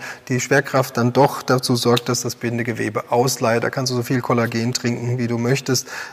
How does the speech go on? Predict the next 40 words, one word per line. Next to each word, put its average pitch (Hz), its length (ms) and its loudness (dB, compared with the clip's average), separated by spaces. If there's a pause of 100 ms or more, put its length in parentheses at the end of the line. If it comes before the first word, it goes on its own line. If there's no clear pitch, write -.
(100)
aber 127 220 2 (100)
<laughs> 175 120 -8
es 135 120 -6
funktioniert 120 760 0
leider 113 460 -2
nicht. 110 460 -10 (360)
So, 147 220 4 (160)
ich - 80 -4
hoffe, 202 160 4
die 196 100 2
Stunde 196 440 4 (160)
ging 185 180 2
schnell 160 220 0
rum 220 240 6
und 190 60 2
es 175 100 -2
hat 175 100 0
ein 170 60 -2
bisschen 160 240 -2
Spaß - 280 -2
gemacht, 147 300 -2
zuzuschauen 170 580 0
und 147 100 0
zuzuhören. 143 500 2
Ich 135 80 -4
hoffe, 147 180 0
ich - 80 -8
konnte 135 240 0
die 135 80 -2
eine 131 200 -2
oder 123 100 0
andere 127 200 -2
Frage 123 380 2 (320)
beantworten. 135 560 4
Und 127 120 0
noch 131 120 0
hier 143 140 0
nochmal 127 300 2
der 120 100 2
Hinweis, 139 340 6